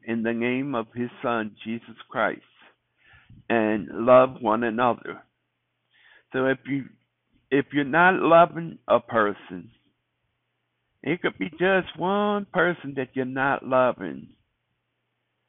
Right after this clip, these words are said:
then your prayers are going to be hindered until you get it right. First John one nine says, "If we confess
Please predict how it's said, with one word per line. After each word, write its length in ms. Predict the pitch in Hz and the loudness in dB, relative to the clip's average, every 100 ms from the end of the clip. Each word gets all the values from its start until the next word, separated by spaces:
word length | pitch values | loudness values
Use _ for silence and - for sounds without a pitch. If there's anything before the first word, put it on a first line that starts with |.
| _ _ _ _ _ _ _ _ _ _ _ _ 104 | _ _ _ _ _ _ _ _ _ _ _ _ -2
then 240 | 123 120 127 | 0 0 0
your 160 | 131 | -2
prayers 640 | - 143 135 139 123 113 104 _ _ _ - | 0 2 4 4 2 0 -4 _ _ _ 0
are 140 | 110 | 0
going 340 | - 117 110 | 0 -2 -2
to 60 | - | -4
be 160 | 110 98 | -8 -8
hindered 460 | 113 117 87 92 | -6 -6 -6 -10
until 420 | 95 85 - 95 | -12 -14 -8 -8
you 100 | 98 98 | -8 -12
get 160 | 101 92 | -10 -10
it 160 | 95 | -8
right. 300 | 98 101 - - _ _ _ _ _ _ _ _ _ _ _ _ _ _ - | -4 -4 -4 -10 _ _ _ _ _ _ _ _ _ _ _ _ _ _ -2
First 220 | 127 127 - | 0 0 0
John 280 | 139 127 123 | 2 2 2
one 260 | 120 117 | 0 0
nine 400 | 110 143 143 131 - - | 2 4 6 4 -2 -2
says, 340 | 107 92 82 - _ _ | 0 0 -2 -8 _ _
"If 260 | 127 160 - | 4 4 2
we 180 | 110 123 | -4 -4
confess 720 | - 123 104 - 113 101 - | -4 -6 -6 0 6 6 6